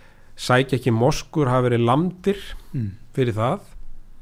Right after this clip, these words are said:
Speaker 1: Þannig að ástandið hjá þessu fólki er afar slæmt. Þau voru, sögðu mér það að þau hafi haft svona biblíuforrit í tölvunni sinni og símanu sínum og þe-, þau hafi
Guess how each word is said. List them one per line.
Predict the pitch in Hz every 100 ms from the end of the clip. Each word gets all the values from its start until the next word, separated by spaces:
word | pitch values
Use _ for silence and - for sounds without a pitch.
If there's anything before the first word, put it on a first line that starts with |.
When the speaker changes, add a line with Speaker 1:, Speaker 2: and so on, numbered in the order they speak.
| - - -
Speaker 1:
Þannig | 123 107
að | 101
ástandið | 143 147 143 131
hjá | 123 117
þessu | 143 127
fólki | 135 135 -
er | 107
afar | 101 127 135
slæmt. | 117 - 123 101
Þau | - 110
voru, | 117 113 113
sögðu | - 117
mér | 113
það | 104 117
að | 107
þau | 110
hafi | 110 107 104 - - - - - -
haft | 110 -
svona | 120 107
biblíuforrit | 107 120 117 123 117 117 113 135 - 113 - - - 117 117 113 113
í | 107
tölvunni | 127 123 117 117 117
sinni | 123 117 117 113
og | 107 104
símanu | - 120 117 113
sínum | 113 117 113 113
og | 104 101 123 -
þe-, | - 127 -
þau | - 110
hafi | 113